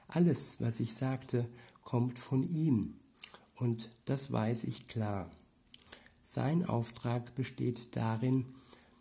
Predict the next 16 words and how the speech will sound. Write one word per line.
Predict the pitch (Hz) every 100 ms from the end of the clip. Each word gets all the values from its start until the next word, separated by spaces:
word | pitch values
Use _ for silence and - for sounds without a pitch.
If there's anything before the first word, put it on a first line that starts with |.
| - _ _
das | 123 117 - -
unvergängliche, | - 180 185 139 135 131 135 120 - 113 110 -
ewige | 139 156 156 -
Leben | 139 117 117 127 123 -
zu | - 131
bringen. | - - 143 127 95 87 - _ _ _ - - - - _ _
Denn | 117 110
das, | 113 131 - - - -
was | 117
ich | 113 110
sagte, | - 123 131 - - 113 120 - - - - _ _ _ _ - - -
denn | 113 110
das, | 113 127 -
was | 117 -
ich | 110
sage, | - 123 127 113 113